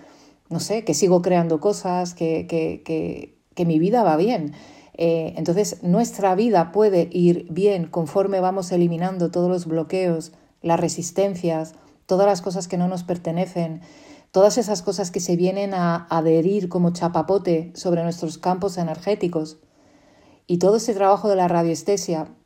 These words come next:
que estamos haciendo, que po-, que vosotros que nos escucháis posiblemente también hacéis,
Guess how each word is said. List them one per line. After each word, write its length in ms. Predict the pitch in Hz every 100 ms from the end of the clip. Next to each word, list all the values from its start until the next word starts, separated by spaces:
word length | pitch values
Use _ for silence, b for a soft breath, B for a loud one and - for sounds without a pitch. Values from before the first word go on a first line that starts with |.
| -
que 60 |
estamos 320 | 156 - 185 180
haciendo, 600 | 180 196 185 170 156 - _
que 100 | 170
po-, 240 | 175 170
que 120 | -
vosotros 540 | 170 151 196 190 196 190
que 120 | 190
nos 160 | 175 175
escucháis 580 | 175 175 185 185 190 185 B _
posiblemente 720 | 185 175 208 208 185 185 175
también 300 | 170 170 175
hacéis, 460 | 170 180 170 160